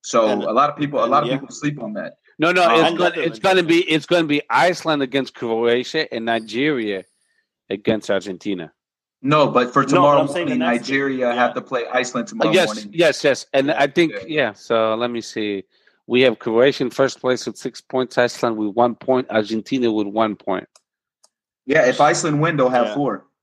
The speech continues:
Speaker 1: And
Speaker 3: Yeah.
Speaker 1: then it'll
Speaker 2: Yeah.
Speaker 1: be, it'll be based on goal differential. If Argentina beat, uh, Nigeria, they're gonna have to go goals galore against them.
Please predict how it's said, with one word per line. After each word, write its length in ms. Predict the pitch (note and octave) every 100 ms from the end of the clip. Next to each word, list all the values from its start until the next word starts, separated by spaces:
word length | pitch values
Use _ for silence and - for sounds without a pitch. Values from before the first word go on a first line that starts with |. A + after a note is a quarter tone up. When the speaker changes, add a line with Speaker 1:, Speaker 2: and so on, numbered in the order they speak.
| _ A#2+
Speaker 1:
And 140 | B2
Speaker 3:
Yeah. 80 | G2+
Speaker 1:
then 200 | A#2+ A#2+
it'll 280 | A#2+ A#2 A2
Speaker 2:
Yeah. 80 |
Speaker 1:
be, 300 | B2+ B2 A#2+ E2+
it'll 220 | C3 B2+
be 200 | C3 B2+
based 320 | C3+ C3+ C#3
on 120 | B2
goal 180 | B2+ C#3
differential. 580 | C3 B2+ A#2+ A#2 A#2+ A2+
If 100 | -
Argentina 640 | A2+ A#2+ A#2+ - C3 A#2+
beat, 340 | A2 A2+ A2+ -
uh, 240 | A2+ G#2+ G2+
Nigeria, 500 | G#2 G#2 B2 B2 G#2+
they're 100 | A2+
gonna 140 | A#2+
have 140 | A2 -
to 120 | A2+
go 200 | A2+ G#2+
goals 320 | A#2 A#2 A2+
galore 380 | A2 A2+ A#2+ A2
against 320 | G#2+ G#2 -
them. 240 | A#2 A2+